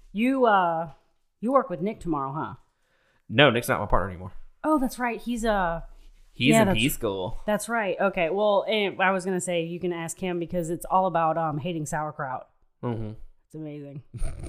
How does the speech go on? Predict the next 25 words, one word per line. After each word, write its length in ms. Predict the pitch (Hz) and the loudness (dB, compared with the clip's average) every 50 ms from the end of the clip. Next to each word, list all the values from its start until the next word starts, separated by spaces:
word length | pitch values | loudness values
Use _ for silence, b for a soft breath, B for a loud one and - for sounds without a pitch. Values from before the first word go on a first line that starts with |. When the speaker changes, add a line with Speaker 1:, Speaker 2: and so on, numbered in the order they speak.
| - - | -12 -12
Speaker 1:
<laughs> 520 | - - - - - - - - _ _ | -14 -16 -18 -18 -20 -20 -20 -20 _ _
I 120 | 202 214 233 | 4 4 4
remember 380 | 240 240 226 226 226 220 214 202 | 4 4 2 0 0 0 -2 -4
shouting, 420 | - 214 208 196 196 185 180 180 | -2 0 2 2 2 0 -2 0
"I 180 | - 165 180 185 | 2 2 2 2
hate 240 | 165 190 185 180 | 2 0 -2 -2
sauerkraut," 680 | - - 165 156 175 190 185 - 202 190 196 202 - 180 | -2 0 2 2 2 2 0 0 0 2 2 2 2 0
one 180 | 190 196 196 | -2 -2 -2
day, 200 | 190 190 196 196 | -2 -2 -4 -4
like, 200 | 185 185 175 165 160 | -4 -4 -4 -4 -6
after, 420 | 156 156 - 175 165 156 151 147 - | -8 -10 -10 -10 -10 -10 -12 -12 -10
like, 180 | 160 170 165 151 | -8 -8 -8 -6
we 80 | 160 | -8
were 200 | 160 165 165 156 139 _ | -8 -8 -8 -8 -12 _
still 200 | - - - 180 | -18 -8 -6 -6
basics. 540 | 160 160 165 160 156 180 175 175 - - - _ _ _ _ _ _ _ _ | -4 -4 -6 -6 -6 -6 -8 -8 -10 -14 -20 _ _ _ _ _ _ _ _
We 80 | 165 165 | -10 -8
were 140 | 165 165 151 | -8 -8 -10
crew 200 | - - 190 180 | -8 -10 -10 -8
changing. 320 | - 185 180 180 170 170 | -6 -6 -6 -6 -6 -8
I 80 | 170 156 | -10 -10
think 140 | 160 160 | -10 -10
it 60 | 160 147 | -10 -10
was, 280 | 147 147 139 - - - - - - - - - - - | -10 -12 -14 -16 -18 -20 -20 -20 -20 -20 -20 -20 -20 -14
um, 420 | - 156 156 147 139 139 135 143 | -10 -10 -10 -8 -10 -12 -14 -16